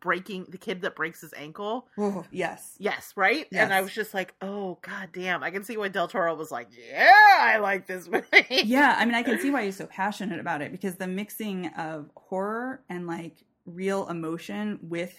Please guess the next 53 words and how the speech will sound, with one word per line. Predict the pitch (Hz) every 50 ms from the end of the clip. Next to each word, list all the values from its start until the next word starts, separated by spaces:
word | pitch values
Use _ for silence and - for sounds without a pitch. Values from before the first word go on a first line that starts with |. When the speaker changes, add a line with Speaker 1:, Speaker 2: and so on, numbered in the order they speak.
| - -
Speaker 2:
fairy | - 156 160 160 175 214
tale | - 247 233 247 262 262
is | - - 175 170 -
so | - - 196 185 180 170 165
his | 175 - 170 156 151 -
thing, | - - 196 185 156 123 - - -
you | 160 147
know? | 147 143 160 170 147
Speaker 1:
Right. | - - - - - _ -
Speaker 2:
And | 220 214 208 -
I, | - 196 214 214 -
I, | 220 220 220 202 202 _ - - 202
I |
think | 202 - 269 277 277 262
that | 240 233 -
this | 202 202 -
movie | 190 190 190 190 - -
isn't, | 175 175 185 165 - _ _ -
I | 180
don't | 202 240 240
think | 247 233
this | 226 214 220
movie | 208 196 190 180
is | 175 160
derivative. | 156 - 170 165 156 - - - - -
Like, | 165 147 -
I | 180 180
don't | 190 175
want | 156 190 190
people | 208 190 190 180
to | 175
Speaker 1:
No, |
Speaker 2:
think | 175 170 170 160
that | 156 151 147
Speaker 1:
no, | 143
Speaker 2:
she | 190
Speaker 1:
no, |
Speaker 2:
just | 147 180 - -
Speaker 1:
no. |
Speaker 2:
somehow | 175 175 170 175 170 160
copied | 160 - - 160 156 160 175 170 170 156 -
Del, | 160 156 151
what | - 165 - -
Del | 175 160 156
Toro | - - 170 165 160 165
does, | - - 160 180 208 208
because | - 190 - 180 175
I | 170
feel | - 202 196
like | 190 180 -
it | 180 165
has | 175 175 175 165
a, | 170 165 175